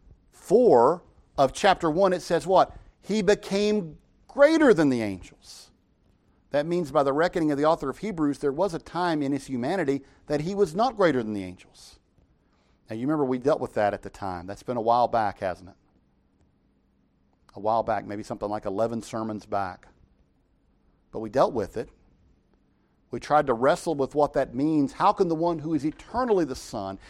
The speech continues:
eternally glorious, eternally the King, eternally greater than the angels, be said that he just now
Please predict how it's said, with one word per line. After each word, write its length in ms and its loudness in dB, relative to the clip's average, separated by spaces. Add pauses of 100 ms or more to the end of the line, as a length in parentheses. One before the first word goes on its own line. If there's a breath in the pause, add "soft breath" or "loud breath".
(120 loud breath)
eternally 560 0
glorious, 420 -2
eternally 520 -2 (420 soft breath)
the 80 -4
King, 680 2 (1600)
eternally 580 2
greater 400 6
than 140 0
the 120 0
angels, 500 -2
be 220 -6
said 420 2 (260 soft breath)
that 140 2
he 140 -2
just 320 4
now 340 2